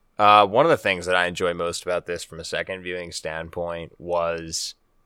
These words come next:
a lot of the cinematography. There are so many long shots, long following shots in this movie. It makes your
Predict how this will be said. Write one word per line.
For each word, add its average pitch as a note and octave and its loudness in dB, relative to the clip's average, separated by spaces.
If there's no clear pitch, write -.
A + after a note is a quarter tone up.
a - -2
lot F2 2
of C3+ -6
the A2+ -6
cinematography. D#2+ -8
There A2+ 2
are A2 0
so - -2
many F#2+ -4
long F2 -6
shots, E2+ -6
long E2+ -4
following F2 -2
shots F#2+ -4
in G2+ -10
this - -10
movie. F#2 -8
It F2 -6
makes F#2 -8
your D#2 -14